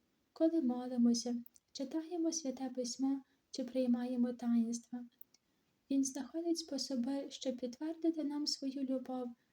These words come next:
через добрих людей, яких, яких ставить на нашому шляху,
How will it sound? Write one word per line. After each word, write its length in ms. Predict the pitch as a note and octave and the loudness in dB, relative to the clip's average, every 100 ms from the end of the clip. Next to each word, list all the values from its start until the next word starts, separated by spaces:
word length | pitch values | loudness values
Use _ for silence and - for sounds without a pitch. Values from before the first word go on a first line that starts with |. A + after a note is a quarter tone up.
| _ | _
через 440 | - E4 D#4+ D4 - | -2 2 2 0 -2
добрих 480 | C#4 - C4 - | -6 -4 -4 -2
людей, 460 | B3 A#3+ A#3 A#3 A#3+ - _ _ | -4 0 0 2 0 -4 _ _
яких, 320 | C4 B3+ C4 A#3+ _ | -4 -2 -4 -6 _
яких 440 | A#3+ C4 C#4 C4 | -12 -6 -4 -4
ставить 520 | - - D#4 E4 D#4+ C4 | -6 -6 -4 0 0 -2
на 60 | |
нашому 480 | B3 B3 A#3+ C4 C4 | -4 -4 -6 -2 -2
шляху, 560 | B3+ C4 B3+ B3+ B3 | -2 -4 -6 -6 -8